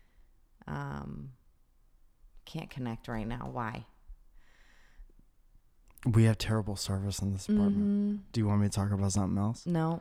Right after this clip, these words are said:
Speaker 1: no, got it, got
Speaker 2: Could,
Speaker 1: it.
Speaker 2: I could talk about something else if you want.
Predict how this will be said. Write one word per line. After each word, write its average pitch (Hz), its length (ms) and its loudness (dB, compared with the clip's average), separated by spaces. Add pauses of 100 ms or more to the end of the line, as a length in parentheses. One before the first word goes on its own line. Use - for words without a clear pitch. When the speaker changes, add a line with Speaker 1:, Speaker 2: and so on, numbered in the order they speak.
(160)
Speaker 1:
no, 165 280 -4 (140)
got 156 240 -2
it, 156 180 -4 (240)
got 135 160 -4
Speaker 2:
Could, 131 100 2
Speaker 1:
it. 139 100 -2
Speaker 2:
I 110 100 0
could 101 120 -2
talk 95 160 -4
about 98 180 0
something 92 240 -4
else 95 180 -6
if - 140 -12
you 104 140 -12
want. 73 180 -12